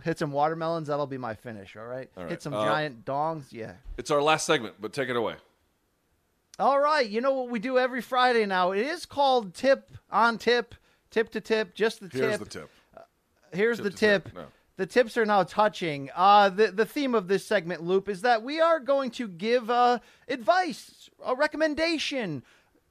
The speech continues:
Speaker 1: uh, you know, anything here at the end of the week, just, just for a second, just to see how it feels. Luke, I got an email this week. Are you okay? Well, I'm gonna read this, okay?
Speaker 2: Please,
Speaker 1: It's
Speaker 2: go
Speaker 1: from a
Speaker 2: ahead.
Speaker 1: gentleman named, uh,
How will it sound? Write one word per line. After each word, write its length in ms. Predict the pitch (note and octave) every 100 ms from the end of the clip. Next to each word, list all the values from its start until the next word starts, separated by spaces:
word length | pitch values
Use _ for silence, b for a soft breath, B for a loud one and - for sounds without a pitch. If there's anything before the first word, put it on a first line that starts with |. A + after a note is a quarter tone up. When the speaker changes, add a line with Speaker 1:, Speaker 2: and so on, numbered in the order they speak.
| -
Speaker 1:
uh, 300 | A3+ C4 C4
you 140 | C4
know, 160 | D#4 D4
anything 520 | B3 E4 F4 C4 G#3+
here 200 | F3+ F#3+
at 100 | E3+
the 160 | F3+ G#3
end 160 | A3
of 100 | G#3
the 80 | F3+
week, 320 | G3+ G#3 C3+
just, 220 | - E4 -
just 160 | G#4
for 160 | - F4+
a 60 |
second, 400 | E4+ D4+ A3+ D3+
just 180 | D3 A3+
to 80 | C4
see 220 | G#3 B3+
how 140 | A#3+ A3
it 100 | -
feels. 260 | A#3+ F3+
Luke, 160 | C4 D#4+
I 100 | F4
got 180 | F#4 F#4
an 120 | D#4
email 480 | F4 F#4 D#4+ E3+ D3+
this 260 | F#3+ F#3+
week. 320 | F#3 D3+ -
Are 40 | D3+
you 100 | A#3
okay? 220 | - D4
Well, 100 | D4+
I'm 80 | C#4+
gonna 140 | C#4+
read 260 | C4 D4+ C#4
this, 200 | E3+ -
okay? 400 | D3 F#3+ G#3 A3
Speaker 2:
Please, 320 | - F3 C#3+
Speaker 1:
It's 120 | G3+
Speaker 2:
go 140 | - B3
Speaker 1:
from 120 | C4+
a 40 | -
Speaker 2:
ahead. 120 | G3+
Speaker 1:
gentleman 580 | F#3+ A#3 A#3 A3 G#3 G3+
named, 360 | G3 G3 F3+ F3+
uh, 320 | F3+ F3